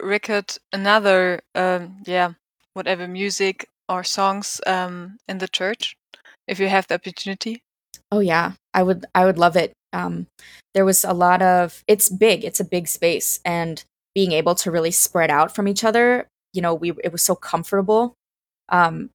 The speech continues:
Speaker 2: I like to move a lot when I play, and because we are a conductorless ensemble, you know, a big part of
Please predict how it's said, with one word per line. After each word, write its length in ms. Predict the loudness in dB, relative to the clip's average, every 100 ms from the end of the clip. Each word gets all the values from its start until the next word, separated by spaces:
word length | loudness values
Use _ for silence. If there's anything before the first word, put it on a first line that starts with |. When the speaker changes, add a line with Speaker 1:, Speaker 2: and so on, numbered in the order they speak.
| _ _ 2
Speaker 2:
I 100 | 4
like 220 | 4 2
to 120 | 0
move 220 | 0 0
a 60 | 0
lot 280 | 2 2 0
when 100 | -6
I 80 |
play, 500 | -4 -2 0 0 -2 -2
and 480 | -2 -2 -2 -6 -8
because 440 | -8 -2 0 0 -2
we 160 | 0
are 260 | 0 0 0
a 80 | -4
conductorless 840 | -6 -2 -2 -2 -2 0 0 0 -4 _ _ _ _ _
ensemble, 840 | 4 6 4 2 0 0 0 -2 -6 -8
you 100 | -6
know, 220 | -6 -6
a 40 | -8
big 300 | -2 -2 0
part 260 | 0 2
of 360 | 2 -4 -10 -20